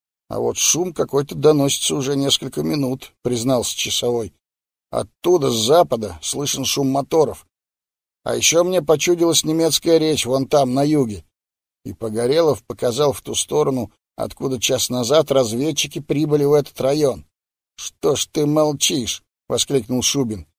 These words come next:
«Слышит немецкую речь и молчит». «Я думал, что», начал оправдываться Погорелов, но Шубин его уже не слушал.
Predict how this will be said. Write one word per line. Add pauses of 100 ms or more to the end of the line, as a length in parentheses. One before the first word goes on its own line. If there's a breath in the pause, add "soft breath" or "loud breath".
(360)
«Слышит
немецкую
речь
и
молчит». (680)
«Я
думал,
что», (420)
начал
оправдываться
Погорелов,
но
Шубин
его
уже
не
слушал.